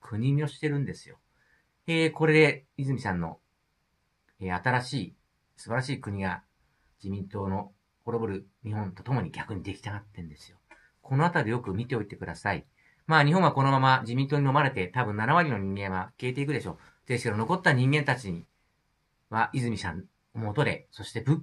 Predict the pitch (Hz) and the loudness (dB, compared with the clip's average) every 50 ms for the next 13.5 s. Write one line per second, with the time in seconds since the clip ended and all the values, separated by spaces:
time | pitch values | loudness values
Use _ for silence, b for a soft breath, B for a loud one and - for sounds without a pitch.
0 | - - - 165 135 101 90 - 123 127 117 92 B B B B B - 156 190 | -2 -6 -2 -2 -2 -2 -2 -2 0 0 0 0 B B B B B -2 0 0
1 | 190 196 - - 175 156 170 185 175 135 101 - - - - 147 143 135 117 107 | 0 -2 -2 0 0 0 2 2 2 2 2 0 -4 -4 0 2 4 4 4 2
2 | - 120 135 135 - 175 175 - - 113 107 113 123 131 131 131 127 127 120 120 | 0 0 0 0 -2 -4 -4 -2 -2 -2 0 0 2 2 2 2 2 0 -2 -2
3 | - - 135 - 98 85 - B B B B B B 123 120 120 135 160 175 180 | -2 -2 0 0 0 -2 -4 B B B B B B 0 2 2 4 4 4 4
4 | 180 175 160 - 160 - - 147 139 120 110 107 117 127 127 123 123 127 123 113 | 6 6 4 4 2 2 2 0 2 2 2 2 2 2 2 2 2 0 0 0
5 | 98 110 120 139 156 165 170 165 170 180 180 180 180 185 170 170 165 165 160 156 | 0 0 0 0 2 2 2 2 2 2 0 0 0 0 0 2 2 2 0 0
6 | - - 156 151 147 147 143 139 151 147 143 147 160 175 - b b b b b | -2 -2 -2 -2 -2 -2 -2 0 0 2 2 2 0 -4 -6 b b b b b
7 | b b - 113 143 165 170 147 117 104 107 113 131 131 131 127 127 127 - 95 | b b 0 2 2 4 4 2 2 2 4 4 4 4 4 2 0 0 0 2
8 | 127 185 214 226 180 120 87 - - _ _ _ _ _ _ _ - 104 101 104 | 2 2 4 4 2 2 0 0 -6 _ _ _ _ _ _ _ -6 -4 -4 -4
9 | - 117 117 107 - - 104 123 117 - - 123 117 80 71 69 - _ _ _ | -2 -4 -4 -4 -4 -2 -2 0 0 0 2 4 4 4 2 -2 -8 _ _ _
10 | _ _ _ _ _ _ _ _ _ _ _ _ _ - 98 104 110 110 113 - | _ _ _ _ _ _ _ _ _ _ _ _ _ -12 -8 -4 -4 -4 -4 -6
11 | _ _ _ _ _ _ - - 139 120 110 110 - - 123 110 - - 120 131 | _ _ _ _ _ _ -16 -10 -4 -4 -4 -4 -2 -2 -2 -2 -2 -2 -4 -4
12 | 131 - - 127 107 95 87 80 76 73 - 80 71 - _ _ _ _ _ _ | -4 -4 -6 -4 -2 -2 -4 -4 -6 -10 -12 -12 -12 -12 _ _ _ _ _ _
13 | _ - 156 156 156 156 156 - - | _ 0 4 6 6 8 6 6 2